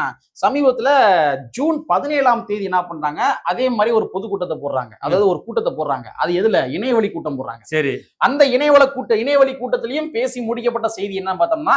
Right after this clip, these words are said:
Speaker 1: இதுதான்.
Speaker 2: ம்.
Speaker 1: அதாவது இந்த காமராஜர் தி மு க இஷ்யூ நடக்கிறதுக்கு முன்னாடியே ஒரு கூட்டம் போட்டுக்கிறாங்க.
Speaker 2: ஆமா.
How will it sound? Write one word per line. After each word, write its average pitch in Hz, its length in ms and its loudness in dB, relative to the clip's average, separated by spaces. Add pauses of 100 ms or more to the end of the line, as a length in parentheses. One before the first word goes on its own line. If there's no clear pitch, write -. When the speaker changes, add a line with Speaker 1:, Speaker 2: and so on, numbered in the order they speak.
(120)
Speaker 1:
இதுதான். 170 560 -2
Speaker 2:
ம். 147 180 -6 (300)
Speaker 1:
அதாவது 202 320 4
இந்த 262 220 0
காமராஜர் 269 720 4
தி 247 160 -8
மு 269 120 -4
க 262 100 2
இஷ்யூ 226 260 -4
நடக்கிறதுக்கு 262 480 0
முன்னாடியே 254 420 4
ஒரு 285 120 2
கூட்டம் 254 320 2
போட்டுக்கிறாங்க. 214 480 4
Speaker 2:
ஆமா. 170 280 2